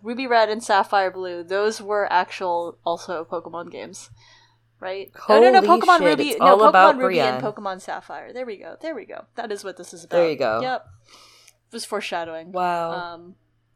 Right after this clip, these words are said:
Speaker 2: Amazing.
Speaker 1: Brienne thinks she may hit Maidenpool and then go north. And tears at her bread, eavesdropping on the remaining tables.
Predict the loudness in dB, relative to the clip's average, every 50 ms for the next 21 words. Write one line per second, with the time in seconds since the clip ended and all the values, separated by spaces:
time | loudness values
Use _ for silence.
0 | _ _ _ _ _ -10 -6 -2 -2 -2 0 -2 -4 -4 -6 -6 -6 -8 -14 -18
1 | -20 _ _ _ _ _ _ _ _ _ _ _ _ _ _ _ _ _ _ _
2 | _ _ _ _ _ _ -10 -8 -6 -4 -2 -2 -2 -2 -4 -6 -10 -10 -10 -10
3 | -10 -10 -12 -14 -16 -16 -16 -18 -18 -20 _ _ _ _ -18 -12 -10 -8 -8 -8
4 | -8 -10 -12 -12 -12 -14 -14 -14 -16 -18 -18 -16 -16 -16 -16 -16 -18 -14 -14 -14
5 | -12 -12 -14 -14 -14 -12 -10 -10 -10 -10 -12 _ _ _ _ _ _ _ _ -20
6 | -20 -20 -20 -20 -20 _ _ _ _ _ _ _ -10 -10 -8 -2 -2 0 0 2
7 | 2 2 2 2 0 0 2 2 4 4 4 2 0 -4 -10 -12 -6 -4 -4 -4
8 | -4 -6 -8 -8 -8 -8 -8 -8 -8 -10 -10 -12 -14 -16 -14 -12 -12 -12 -10 -10
9 | -10 -8 -8 -10 -10 -12 -14 -16 -16